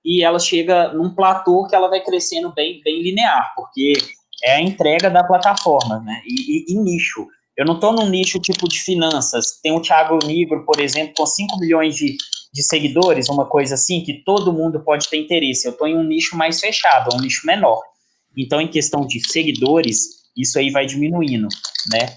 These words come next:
Agora, em questão de faturamento, em dois mil e dezoito, eu faturei quarenta mil reais, alguma coisa assim.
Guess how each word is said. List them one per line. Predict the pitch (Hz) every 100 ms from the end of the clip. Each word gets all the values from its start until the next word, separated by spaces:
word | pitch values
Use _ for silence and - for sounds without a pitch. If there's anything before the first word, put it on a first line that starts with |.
| _ 117
Agora, | 123 143 170
em |
questão | 175 165 - 175
de | -
faturamento, | 175 175 185 170 165 196 202 147
em | 143
dois | 147 151 151
mil | 156
e | 165
dezoito, | 147 139 165 165 147 117 - -
eu | 123
faturei | 156 147 151 147 151 131 113 _ _ -
quarenta | 139 131 151 165 135
mil | 131
reais, | 120 120 120 147 127
alguma | 117 117 113
coisa | 120 120 120
assim. | - - 147